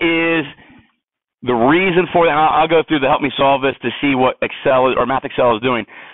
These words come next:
The reasoning, I would argue, is because, um, how the degrees of freedom are being chosen. We're choosing this, the, the smaller sample size, um, and subtracting one.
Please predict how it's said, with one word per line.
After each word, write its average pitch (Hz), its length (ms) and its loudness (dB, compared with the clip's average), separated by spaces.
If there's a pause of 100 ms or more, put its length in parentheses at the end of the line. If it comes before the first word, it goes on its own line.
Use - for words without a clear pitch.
(220)
The 131 60 0
reasoning, 160 760 0
I 151 220 0
would 165 140 2
argue, 143 400 0 (100)
is 127 400 0 (400)
because, 147 720 0 (840)
um, 123 760 0 (1120)
how 156 460 0
the 147 120 -2
degrees 135 340 -2
of 139 160 -6
freedom 139 320 -2
are 123 340 2
being 120 560 -6
chosen. 101 360 -4 (400)
We're 135 220 2
choosing 147 420 0
this, 139 100 -2 (200)
the, 117 240 0
the 120 160 -4
smaller 139 340 4
sample 147 300 -6
size, 139 240 0 (640)
um, 113 500 0
and 113 100 -6
subtracting 120 400 -2
one. 139 320 0